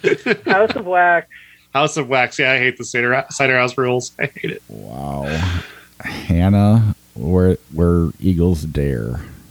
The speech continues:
Speaker 2: Not seen Where Eagles Dare.
Speaker 1: Yeah, neither have I.
Speaker 3: Hannah, Once Upon a Time in the West.
Speaker 2: Man.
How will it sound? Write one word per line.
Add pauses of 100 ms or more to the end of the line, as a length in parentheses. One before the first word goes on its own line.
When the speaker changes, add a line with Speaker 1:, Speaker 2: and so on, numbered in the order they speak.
(140)
Speaker 2:
Not
seen
Where
Eagles
Dare. (540)
Speaker 1:
Yeah,
neither
have
I. (1700)
Speaker 3:
Hannah,
Once
Upon
a
Time
in
the
West. (3000)
Speaker 2:
Man.